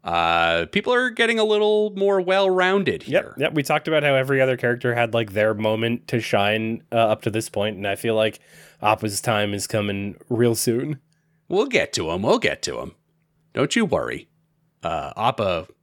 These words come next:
Speaker 1: will be a s-, he'll be a star someday.
Speaker 2: <laughs>
Speaker 1: But what about Momo?
Speaker 2: What about Momo?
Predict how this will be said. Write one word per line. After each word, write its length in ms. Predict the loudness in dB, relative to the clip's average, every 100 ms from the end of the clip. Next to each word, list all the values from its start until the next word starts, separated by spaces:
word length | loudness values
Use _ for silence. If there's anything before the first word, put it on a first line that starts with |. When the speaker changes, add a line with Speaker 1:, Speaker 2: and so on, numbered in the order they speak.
| _ _ _
Speaker 1:
will 100 | -12
be 160 | -6 -4
a 40 |
s-, 200 | 0 0 -2 -10 -2
he'll 100 | 0
be 140 | 2
a 40 |
star 600 | 2 2 2 2 2 0
someday. 680 | 2 2 0 0 -2 -2 0
Speaker 2:
<laughs> 440 | 0 0 -4 -8 -10 -16 _ _ _ _ _ _ -4
Speaker 1:
But 100 | 0
what 140 | 2
about 200 | 4 2
Momo? 600 | 2 2 2 -2 -6 -10 -14 -2
Speaker 2:
What 100 | 0
about 420 | 0 0 -2 -2
Momo? 460 | -12 -14 -12 -14